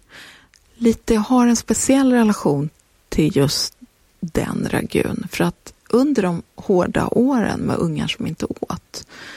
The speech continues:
så var det här någonting som de verkligen, verkligen åt. Så att jag tänker att det där är ett sånt där foolproof recept.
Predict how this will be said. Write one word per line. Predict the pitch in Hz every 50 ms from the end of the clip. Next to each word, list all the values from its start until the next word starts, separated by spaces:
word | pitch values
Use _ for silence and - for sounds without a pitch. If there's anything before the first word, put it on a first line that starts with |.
| - -
så | - - - 285
var | 294 226 180 160 151
det | 165
här | 175 185 175 -
någonting | 143 - 107 - - - - - - - - - -
som | - - - - - - -
de | - - - - - - - - - - - _ _ _ _ _ _ _ -
verkligen, | - 208 196 - - - _ _ - - - 73 76 - - - - _
verkligen | - - - - - - - - - -
åt. | - 269 302 - - - _ - - -
Så | - - -
att | - - _ - - -
jag | - - 220 - - _ _
tänker | - - 277 285 269 - 254 220
att | 214 -
det | -
där | 202 196 175 165
är | 170
ett | 175 -
sånt | - 180 180 -
där | 170
foolproof | - - - - - 285 320 311 220 165 175 - _ - - - - 220 - - - - - - - _
recept. | - - 160 156 - - - - - - - - -